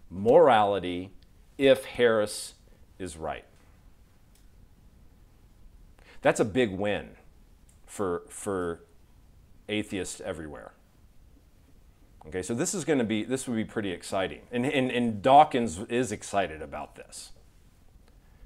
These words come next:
Okay,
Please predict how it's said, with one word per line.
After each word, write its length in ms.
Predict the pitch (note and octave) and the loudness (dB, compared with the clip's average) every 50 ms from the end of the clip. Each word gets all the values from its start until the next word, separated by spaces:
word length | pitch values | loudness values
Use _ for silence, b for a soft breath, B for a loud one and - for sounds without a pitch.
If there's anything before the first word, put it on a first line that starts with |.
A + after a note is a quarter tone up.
| b b b b b b b b b b b b b b b b b b b b b b b b b b b b b b b b b b b - - - - - - - - - - - - - - - - - - - - - - - C3+ | b b b b b b b b b b b b b b b b b b b b b b b b b b b b b b b b b b b -20 -20 -20 -20 -20 -20 -20 -20 -20 -20 -20 -20 -20 -20 -20 -20 -20 -20 -20 -20 -20 -6 2 4
Okay, 380 | C3 B2+ - A2 D#2+ B1+ - | 4 4 4 0 0 0 -2